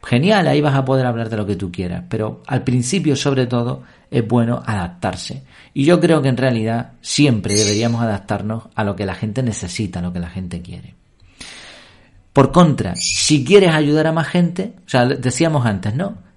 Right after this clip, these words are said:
Si quieres llegar a más gente, háblales de lo que les gusta. Pero por contra, si quieres ayudar a más gente, háblales de lo que no les gusta. En contraposición con lo que habíamos comentado, la mayoría de las cosas que le gusta a la gente no les va a ayudar a mejorar sus vidas significativamente.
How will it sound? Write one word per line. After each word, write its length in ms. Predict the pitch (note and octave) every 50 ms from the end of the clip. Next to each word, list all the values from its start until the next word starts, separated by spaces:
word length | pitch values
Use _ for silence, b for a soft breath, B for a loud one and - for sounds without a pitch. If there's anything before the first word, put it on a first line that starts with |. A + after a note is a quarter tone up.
| b
Si 200 | b - - C#3 C3
quieres 240 | E3 F#3+ F#3+ F#3 D#3
llegar 240 | D#3+ D#3 D3+ D3
a 40 | D3
más 140 | C#3 C#3 B2+
gente, 360 | - F3 F3 F3 F3 F3 F3 -
háblales 460 | - D3 D3 D3+ D3 C#3+ D#3+ E3 D3
de 100 | C3+ C3
lo 100 | B2 A#2
que 80 | A2 A2+
les 140 | G#2+ G2+ F#2+
gusta. 420 | A#2 G#2+ - - - - F2 - - b b b b b b b b b
Pero 160 | - A2 A#2
por 180 | G#2+ C3 B2 B2
contra, 340 | B2+ D#3+ E3 - - G#2 G2
si 200 | - - C3+ C3
quieres 240 | D3+ F3+ F3 F3+
ayudar 340 | F3 E3+ D#3+ E3+ F3 F3+ E3
a 40 | D3
más 160 | D3 D3+ D3
gente, 400 | - E3+ E3+ D3+ D3 E3 E3+ - - - -
háblales 420 | C#3+ D#3 D#3 D#3 D3+ D#3 E3+ D#3+
de 60 | E3
lo 120 | D3 C3+ A#2+
que 80 | B2+
no 80 | C3+ D3
les 140 | C3 A2 F#2
gusta. 400 | F2 E2+ - - - - - - _ _ _ B B B B B B B B B B B B B B
En 80 | A#2+ A#2
contraposición 720 | - C3+ B2+ B2+ C3+ C3 C#3 C3 - D3 C3+ - G3+ F#3+
con 100 | F#3 F#3+ E3
lo 60 | D3
que 80 | C3
habíamos 280 | C3 C3 C#3+ D#3 D#3+ -
comentado, 680 | - E3+ D#3 D#3 D3+ D3 - E3 D#3 D#3+ F3 F3+ F3 - - -
la 240 | - C3 C3 C3 B2+
mayoría 420 | B2+ C3 C3 B2+ C3+ C3+ D3 E3+ F3+
de 80 | F#3
las 140 | F3+ F3 F3
cosas 300 | - - D#3+ - - A#2+
que 160 | - - B2
le 80 | B2 B2
gusta 260 | C#3+ D#3 D3 - D#3+
a 40 | D3+
la 80 | D3
gente 500 | C#3+ - E3+ F3 D3+ C#3 D#3 D#3 - - -
no 240 | C3+ C3 C3+ D3+ D#3
les 180 | D#3+ E3 D#3 D3
va 80 | D3+
a 20 | D3
ayudar 340 | D3 D3 D3 D3 D3+ D3
a 60 | D3 C#3
mejorar 400 | C3 A#2 - A#2 A2+ A#2+ B2 A#2+
sus 200 | - C#3 B2 A#2+
vidas 320 | C3 B2+ A#2+ B2+ B2 A#2+
significativamente. 1200 | - A#2 G#2+ A2 G#2 F#2+ - A2 F#2+ G2+ F#2 F2 G2+ G2 E2+ D#2+ D#2 E2 - - - - - -